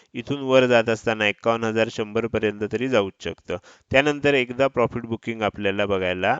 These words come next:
मिळू शकतं. जर वर जाणार असेल तर ते कदाचित काय होईल, एक्कावन्न हजारच्या लेवलला जाऊन येईल,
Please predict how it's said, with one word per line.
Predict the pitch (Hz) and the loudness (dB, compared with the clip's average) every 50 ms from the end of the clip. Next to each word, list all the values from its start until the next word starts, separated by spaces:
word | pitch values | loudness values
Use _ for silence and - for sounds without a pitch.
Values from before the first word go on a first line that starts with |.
| _ _ _ | _ _ _
मिळू | 101 104 104 104 | -12 -10 -10 -10
शकतं. | 101 - 101 90 _ - 101 101 | -6 -6 -6 -6 _ -6 -6 -4
जर | 104 107 110 | -4 -4 -4
वर | 113 123 135 143 | 0 0 2 2
जाणार | 147 135 127 117 113 110 107 | 4 2 2 2 0 -2 -2
असेल | 98 - - 98 98 101 - - - - _ _ - | -4 -4 -4 -4 -4 -4 -6 -16 -20 -20 _ _ -4
तर | 127 123 123 | -2 0 2
ते | 139 139 - | 2 2 2
कदाचित | 131 123 123 127 127 - 139 131 - | 2 2 2 2 0 0 -4 -6 0
काय | - 127 123 | 2 4 4
होईल, | 123 120 123 123 131 131 | 4 2 2 0 0 2
एक्कावन्न | 120 107 _ - 123 120 120 117 | 0 -2 _ 0 0 0 0 0
हजारच्या | 117 113 117 113 113 120 117 | 0 0 0 -2 -2 -4 -4
लेवलला | 113 113 110 110 113 113 113 113 - - 120 123 123 120 | -2 -2 0 0 0 0 -2 -4 -10 -12 -6 -2 -2 -2
जाऊन | 113 117 120 123 131 127 120 | 0 0 0 0 0 -4 -4
येईल, | 110 107 104 104 107 | -2 -2 -2 -2 -4